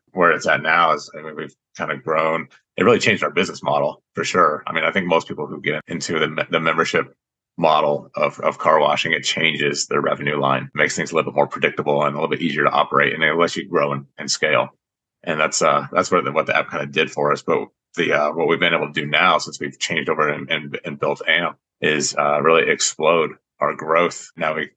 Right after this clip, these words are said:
you know, just have so much more capabilities to grab people. I think we were sitting at maybe, um, I wanna say four or five thousand members,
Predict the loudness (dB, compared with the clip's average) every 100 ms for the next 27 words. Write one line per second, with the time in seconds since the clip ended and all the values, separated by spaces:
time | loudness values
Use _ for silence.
0 | _ -6 -4 -4 -6 -6 -2 0 -2 -2
1 | -4 -2 -2 -4 -2 2 2 0 -4 -10
2 | _ -10 0 2 2 0 -2 -2 -2 0
3 | 2 2 2 0 0 -2 0 0 0 -4
4 | -2 0 0 0 -4 -8 0 2 2 0
5 | 2 2 4 2 4 2 0 -2 0 2
6 | 2 0